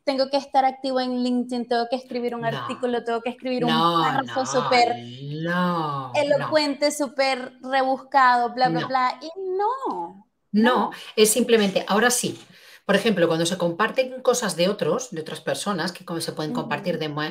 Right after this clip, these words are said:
Speaker 2: de, de, de muchas maneras, lo que sí recomiendo es siempre compartirlo, mm, con una, mm, pequeña frase tuya, es decir,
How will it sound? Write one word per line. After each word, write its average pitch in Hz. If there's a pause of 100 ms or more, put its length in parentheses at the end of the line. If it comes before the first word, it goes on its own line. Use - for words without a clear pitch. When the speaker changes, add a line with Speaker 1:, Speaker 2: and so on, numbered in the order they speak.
Speaker 2:
de, 143 (340)
de, 131
de -
muchas 170
maneras, 180 (360)
lo 202
que 196
sí 226
recomiendo 220
es 220 (160)
siempre 226
compartirlo, 240 (100)
mm, 180
con 175
una, 202
mm, 180
pequeña 196
frase 202
tuya, 175
es 147
decir, 175